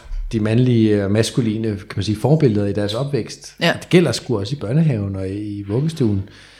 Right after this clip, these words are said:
Speaker 1: Der ville de fandme også godt af, at der var nogle flere mænd.
Speaker 2: Ja.
Speaker 1: Drengene. Og også pigerne for den sags skyld. Altså, så det ikke kun er kvinder hele tiden.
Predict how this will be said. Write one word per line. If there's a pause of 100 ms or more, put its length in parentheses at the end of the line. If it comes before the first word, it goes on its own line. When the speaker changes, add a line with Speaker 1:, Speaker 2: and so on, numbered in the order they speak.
(180)
Speaker 1:
Der
ville
de
fandme
også
godt
af,
at
der
var
nogle
flere
mænd. (1200)
Speaker 2:
Ja.
Speaker 1:
Drengene. (640)
Og
også
pigerne
for
den
sags
skyld.
Altså, (1200)
så
det
ikke
kun
er
kvinder
hele
tiden.